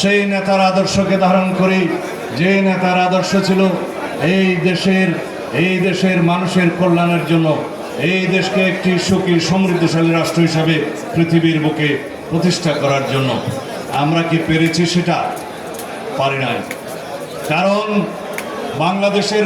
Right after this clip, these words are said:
গণতন্ত্রের উপরে সব সময় হামলা হয়েছে, শকুনির দৃষ্টি পড়েছে এই ভূখণ্ডের উপরে। উনিশশো একাত্তর সালের স্বাধীনতা যুদ্ধের মধ্য দিয়ে যে দেশ আমরা অর্জন করেছিলাম লাখো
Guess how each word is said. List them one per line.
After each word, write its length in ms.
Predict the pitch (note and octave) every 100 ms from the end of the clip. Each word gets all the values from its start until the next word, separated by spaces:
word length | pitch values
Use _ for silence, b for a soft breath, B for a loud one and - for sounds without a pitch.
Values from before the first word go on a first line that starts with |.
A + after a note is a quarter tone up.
| F3+
গণতন্ত্রের 640 | G3+ G#3 G#3 G#3 G#3 G#3 G#3
উপরে 260 | G#3 G3+ E3 D#3+ F3 - - - - -
সব 260 | G3 G3 G3 G3 -
সময় 340 | F#3+ G3 F#3+ F3+ D#3
হামলা 280 | F3+ F#3 E3+
হয়েছে, 300 | F3+ E3+ E3+ D3 - - - - - -
শকুনির 460 | F#3+ F3 F3+ E3+ C#3+
দৃষ্টি 280 | E3 - F3
পড়েছে 260 | E3 E3+ E3+ E3+
এই 80 | E3
ভূখণ্ডের 500 | E3 E3+ D3+ D3+ D3 D3
উপরে। 240 | D3 C3+ - - - - - - - - - - - A#2+
উনিশশো 340 | C#3+ F3 D#3+ E3+
একাত্তর 360 | E3 E3+ - F3 -
সালের 240 | F3 F#3 E3
স্বাধীনতা 420 | F3 F3 F3 F3 F3
যুদ্ধের 300 | F3 D#3+ F3 E3+
মধ্য 180 | F3 F3 F3
দিয়ে 160 | F3+ F#3 F3+ - - - - -
যে 140 | C#3 F3+ F3+ E3+
দেশ 180 | F3+ E3+ E3+
আমরা 180 | F3 F3 E3
অর্জন 320 | D#3 D#3+ E3+ E3
করেছিলাম 440 | E3+ E3+ F3 F3 E3+ C#3 - - - C#3
লাখো 300 | E3 E3+